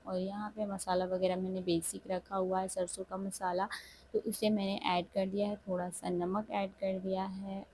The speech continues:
और यहाँ पे आमचूर powder ऐड कर दिया है। आमचूर powder से बहुत ज़्यादा अच्छा लगता है। और यहाँ करेला में अच्छे से मैंने सारे मसाले को भर दिया है। जो भी इसका बीज निकला है ना, वो भी मैंने मसाले में ऐड कर दिया था, तो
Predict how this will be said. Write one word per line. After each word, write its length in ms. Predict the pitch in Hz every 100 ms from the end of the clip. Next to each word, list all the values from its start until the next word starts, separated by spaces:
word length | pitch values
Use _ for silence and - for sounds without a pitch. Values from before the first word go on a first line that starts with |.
| -
और 240 | 180 180 -
यहाँ 260 | 175 180 -
पे 100 | 185
आमचूर 420 | 185 180 180 - 175 -
powder 280 | 175 180 180
ऐड 160 | 180 -
कर 140 | 185 180
दिया 200 | 185 185
है। 120 | 196
आमचूर 320 | 196 190 208
powder 320 | 208 208 202
से 140 | 202 202
बहुत 220 | 196 185
ज़्यादा 240 | 185 180
अच्छा 360 | 185 190 - 202
लगता 400 | 196 190 - 190
है। 200 | 190 208 - - - - -
और 80 | 208
यहाँ 440 | 202 202 208 208
करेला 460 | 202 196 180 180 185 - -
में 260 | 202 190 196
अच्छे 320 | 190 - -
से 160 | 185 196
मैंने 260 | 196 196
सारे 380 | 196 185 180 185
मसाले 420 | 196 196 185 175
को 160 | 180 196
भर 340 | 196 180 180
दिया 340 | 170 175 180 180
है। 280 | 180 185 190 - - - -
जो 160 | 202 208
भी 140 | 220
इसका 240 | 220 - 208
बीज 300 | 202 196 196
निकला 340 | 196 - 190
है 80 | 185
ना, 160 | 190
वो 120 | 196 185
भी 120 | 196
मैंने 240 | 196 190
मसाले 420 | 190 185 185 175
में 160 | 185 190
ऐड 200 | 180 175
कर 220 | - 180
दिया 280 | 170 180 185
था, 300 | 180 196 214
तो 240 | - 190